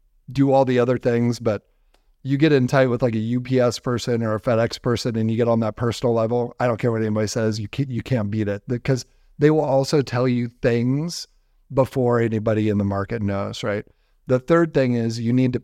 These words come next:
be able to predict how many trucks that you're gonna need. That's really, really difficult.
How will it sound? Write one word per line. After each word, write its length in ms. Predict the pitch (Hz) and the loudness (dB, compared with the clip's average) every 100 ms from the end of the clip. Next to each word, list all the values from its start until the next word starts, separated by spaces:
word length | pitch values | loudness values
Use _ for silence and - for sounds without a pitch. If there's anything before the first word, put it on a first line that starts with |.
| - | -8
be 240 | 127 131 127 | -4 -2 0
able 280 | 139 151 | 0 -2
to 180 | 143 139 | -2 -4
predict 540 | - 120 104 120 139 - | -2 -4 0 -2 -2 -4
how 120 | 131 | -2
many 220 | 120 113 | 0 -2
trucks 440 | - - 120 - | -2 -2 -2 -2
that 120 | 123 104 | -4 0
you're 180 | 107 | 0
gonna 200 | 110 104 | 0 0
need. 400 | 104 104 98 95 | 0 0 -2 -2
That's 260 | - 127 - | 0 0 -2
really, 540 | 113 117 131 139 135 | -4 2 2 2 0
really 400 | 123 120 123 123 | 0 0 2 0
difficult. 640 | 104 107 107 127 143 147 | 0 -2 -2 -4 -2 -2